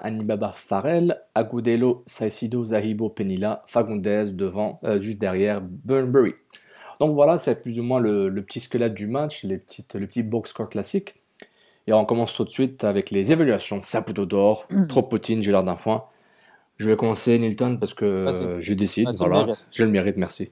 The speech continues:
Speaker 1: Comme, euh,
Speaker 2: Après, Taider, c'est
Speaker 1: Après, Taider, c'est mon Saputo d'or secret, mais après Taider,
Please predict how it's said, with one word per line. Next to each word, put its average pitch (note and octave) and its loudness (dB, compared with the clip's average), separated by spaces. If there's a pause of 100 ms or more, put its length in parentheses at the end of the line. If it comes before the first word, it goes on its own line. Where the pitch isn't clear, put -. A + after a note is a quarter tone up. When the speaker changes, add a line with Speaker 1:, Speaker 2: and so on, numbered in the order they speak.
Speaker 1:
Comme, F#2+ -4
euh, F2 -6
Speaker 2:
Après, D#3+ 2
Taider, D3 2
c'est C#3+ -6 (420)
Speaker 1:
Après, - 2 (420)
Taider, C#3+ 8
c'est D3+ 4
mon A#2+ 2
Saputo - 2
d'or A2+ 6
secret, A#2 4
mais G#2+ 4
après A2 2
Taider, G#2 4